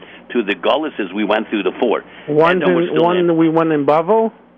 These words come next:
Speaker 1: Yeah, one, Beis is Bavel. Go ahead.
Speaker 2: Five is Bavel, and the other one is, um,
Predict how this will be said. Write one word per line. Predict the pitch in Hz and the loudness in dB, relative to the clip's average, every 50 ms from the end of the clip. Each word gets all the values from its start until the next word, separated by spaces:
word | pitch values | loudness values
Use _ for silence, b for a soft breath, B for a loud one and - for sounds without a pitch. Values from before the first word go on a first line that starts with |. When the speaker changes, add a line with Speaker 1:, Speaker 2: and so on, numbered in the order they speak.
| _ _ _ _ _ _ _ _ - | _ _ _ _ _ _ _ _ -6
Speaker 1:
Yeah, | 127 135 123 | -4 -2 -2
one, | 117 117 131 143 151 127 104 | 0 0 0 -2 -2 -2 -2
Beis | 131 131 143 156 139 151 | -2 -2 0 -2 -2 -4
is | 165 131 113 | -6 -2 0
Bavel. | 123 110 95 92 123 151 135 | 0 0 0 0 -2 -4 -2
Go | 110 104 | -2 -2
ahead. | 90 95 104 - - - | -2 -2 -2 -4 -6 -2
Speaker 2:
Five | - 151 151 160 160 156 156 | 0 2 2 2 2 0 0
is | 160 156 147 139 127 - - | 0 0 0 -2 -2 0 0
Bavel, | 143 143 143 131 151 165 170 - - | 2 2 2 2 2 0 0 0 -2
and | 156 139 135 135 135 131 127 | -2 -2 0 0 0 2 2
the | 131 127 | 2 2
other | 131 131 143 147 143 143 | 2 2 0 0 2 2
one | 143 143 139 143 139 | 2 0 0 0 0
is, | 139 139 135 131 123 127 | 2 2 0 0 0 0
um, | 131 127 127 131 131 131 131 131 131 131 127 127 127 127 | 0 0 0 0 -2 -2 0 0 0 2 2 2 0 -2